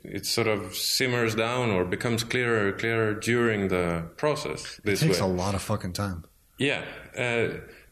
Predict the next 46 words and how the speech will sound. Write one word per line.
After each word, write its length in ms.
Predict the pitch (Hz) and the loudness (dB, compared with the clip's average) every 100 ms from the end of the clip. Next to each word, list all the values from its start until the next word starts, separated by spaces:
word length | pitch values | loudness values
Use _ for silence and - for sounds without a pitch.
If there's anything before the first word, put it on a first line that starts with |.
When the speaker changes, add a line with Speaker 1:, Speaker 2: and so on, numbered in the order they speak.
| - | -4
Speaker 1:
but 120 | 131 | -2
if, 160 | 127 | 0
if 180 | 127 117 | -2 2
you, 400 | 127 117 - - - - - _ - | 2 2 -4 -14 -18 -20 -20 _ -20
the 220 | - 117 | -4 0
way 340 | 117 117 113 | 2 4 4
I 80 | 107 | 2
do 540 | 104 120 113 110 - - - | 2 4 2 0 -10 -14 -2
with 160 | 107 | 0
these 140 | 107 95 | 2 2
small 260 | 143 147 151 | 2 2 0
paintings, 400 | 120 120 113 110 | 0 0 0 -2
it, 80 | - - - | -6 -14 -8
you 140 | 107 | 0
move, 280 | 113 127 - | 4 4 4
I 60 | 117 | 2
move 300 | 120 127 123 | 4 2 4
them 180 | 113 107 | 2 4
around 240 | 110 110 | 2 2
and 140 | 98 | 2
then 160 | 98 107 | 2 2
it 120 | 107 | 0
becomes 520 | 98 110 104 - - - _ _ _ _ _ - | -2 -2 -2 -4 -8 -12 _ _ _ _ _ -4
clearer. 300 | 160 143 87 | 0 2 2
Of 160 | 87 - | 0 0
course, 320 | 123 117 - | 2 2 2
it's 420 | 101 - - - - - | -2 -4 -10 -10 -10 -2
more 140 | 113 | 0
difficult 420 | 123 123 98 90 | 0 -2 -2 0
if 140 | 92 95 | -2 -2
you 80 | |
work 260 | 98 101 - | -2 -2 0
with 220 | 98 92 92 - - - - - - - - - - | 0 0 -4 -14 -16 -14 -14 -16 -20 -20 -20 -20 -8
large-scale 480 | 101 123 - 90 82 - | -4 -2 -2 -4 -4 -4
paintings. 360 | 92 85 90 | -4 -2 -2
Then 160 | 95 98 | 0 2
you 160 | 92 92 | 0 0
sort 160 | 95 | 0
of 100 | 87 | 0
have 140 | 98 - | -2 0
to 260 | 95 90 92 | 0 0 0
have 180 | 107 92 | -2 0
an 220 | 90 98 | 0 -2
extra 340 | 110 - 95 | -4 -2 -2
gallery 460 | 87 104 107 87 76 | 0 0 2 2 0
to, 400 | - 110 - | 0 0 0